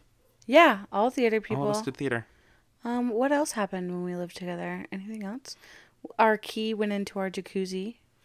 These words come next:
Speaker 2: That happened. We have a video on my YouTube. Uh,
Speaker 1: Yeah.
Speaker 2: we have a ghost story about the apartment. Um, which if you want that video, you can go and look it up.
Speaker 1: Yeah.
Speaker 2: But, um,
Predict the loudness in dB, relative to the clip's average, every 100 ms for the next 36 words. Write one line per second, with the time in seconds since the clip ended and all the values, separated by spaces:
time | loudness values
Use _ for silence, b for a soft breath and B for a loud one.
0 | B B B -2 -2 0 -2 0 0 -2
1 | -4 B B B 0 2 4 2 4 4
2 | 6 4 -2 0 2 4 4 2 0 -2
3 | -2 -4 -8 -16 -6 0 0 0 -2 -2
4 | -2 -2 -6 _ _ _ _ _ _ B
5 | B B B 2 6 8 8 4 -2 -10
6 | -4 -2 -2 4 4 4 -4 -6 0 2
7 | 2 0 -2 -2 2 2 2 -4 -2 -2
8 | -2 -4 -4 -10 -20 b b b b b
9 | _ _ -2 2 2 0 -8 -14 -4 -4
10 | -2 -4 -4 -2 -2 -2 -4 -4 -4 -4
11 | -4 -2 -2 -4 -2 0 0 -2 -10 B
12 | B -4 2 4 4 4 0